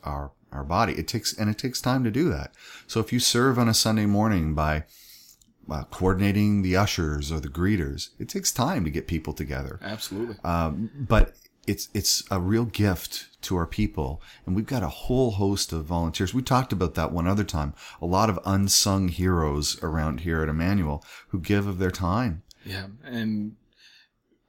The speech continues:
Speaker 2: I feel like I should start rattling down a list of names right now. I'm not going to, because I'm gonna forget somebody.
Speaker 1: Mm.
Speaker 2: Uh, and I, that's almost worse. But listen, if you're,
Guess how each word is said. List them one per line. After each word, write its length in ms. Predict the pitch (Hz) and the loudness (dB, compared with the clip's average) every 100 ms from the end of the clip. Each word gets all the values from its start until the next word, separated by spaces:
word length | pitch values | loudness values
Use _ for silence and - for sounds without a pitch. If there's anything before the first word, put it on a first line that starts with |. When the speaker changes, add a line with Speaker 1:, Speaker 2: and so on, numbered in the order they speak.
| - | -10
Speaker 2:
I 140 | 113 | -8
feel 260 | - 127 120 | -4 -2 0
like 160 | 104 | 0
I 60 | 95 | -4
should 180 | - 98 | -8 -8
start 380 | - 98 98 107 107 | -4 -4 -4 -8 -12
rattling 480 | 104 101 104 104 | -6 -4 -4 -6
down 220 | 98 98 95 | -6 -6 -6
a 20 | |
list 300 | 95 98 - | -6 -8 -8
of 60 | |
names 500 | 90 101 95 98 - 101 | -8 -6 -6 -10 -12 -8
right 220 | 92 92 | -8 -8
now. 240 | 92 92 | -12 -12
I'm 100 | 98 | -6
not 240 | 104 104 101 | -4 -4 -6
going 280 | 110 107 104 | -6 -6 -6
to, 120 | 98 | -8
because 240 | 92 95 | -10 -10
I'm 120 | 95 | -8
gonna 120 | 98 95 | -8 -10
forget 440 | 92 98 101 101 | -12 -8 -8 -6
somebody. 460 | - 90 87 92 - | -8 -8 -10 -12 -12
Speaker 1:
Mm. 200 | 80 80 - | -12 -12 -14
Speaker 2:
Uh, 240 | 90 85 87 | -16 -16 -16
and 100 | 95 | -14
I, 140 | 98 98 _ 90 | -14 -16 _ -20
that's 220 | 87 98 | -16 -12
almost 320 | 95 90 - | -12 -12 -14
worse. 360 | 92 95 - - - - _ - | -12 -10 -12 -18 -20 -20 _ -12
But 120 | 104 110 _ _ _ _ _ - 113 | -12 -12 _ _ _ _ _ -20 -10
listen, 320 | 107 101 95 | -8 -8 -8
if 100 | 95 | -2
you're, 380 | 117 120 117 | -2 0 -4